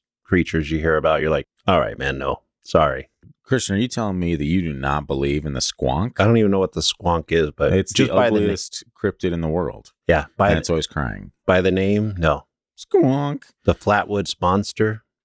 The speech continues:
Speaker 2: You don't believe in Flatwoods Monster?
Speaker 1: It's in my video game, Fallout.
Speaker 2: Yeah, but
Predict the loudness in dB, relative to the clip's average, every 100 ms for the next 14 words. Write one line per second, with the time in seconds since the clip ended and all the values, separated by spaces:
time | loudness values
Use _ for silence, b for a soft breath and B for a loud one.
0 | _ _ 0 2 0 -2 -4 -4 -4 -4
1 | -6 -6 -10 -12 -14 _ _ 0 2 4
2 | 2 2 2 2 -2 -4 -4 -2 2 2
3 | 0 -4 -12 _ _ -2 0 0 -2 -4